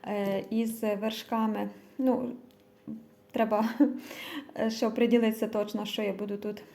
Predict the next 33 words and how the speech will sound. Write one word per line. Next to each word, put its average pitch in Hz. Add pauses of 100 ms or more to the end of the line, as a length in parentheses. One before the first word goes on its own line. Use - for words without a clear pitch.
(280)
е, 196 (300)
робити 269
в 233
цьому. 226 (540)
Е, 208
але, 240 (220)
я 226
думаю, 233
вона 233
буде 214 (100)
дуже 214
просто, 240
дуже 202
легко 214
відмиватися. 208
Тим 220
паче 233
зараз, 214
е, 196 (100)
гарні 220
миючі 208
засоби, 208 (680)
е, 202
які 247 (220)
з 214
легкістю 233
допомагають 208
нам 208
у 214
нашому 208
побуті. - (280)
Дуже 220
подобається, 277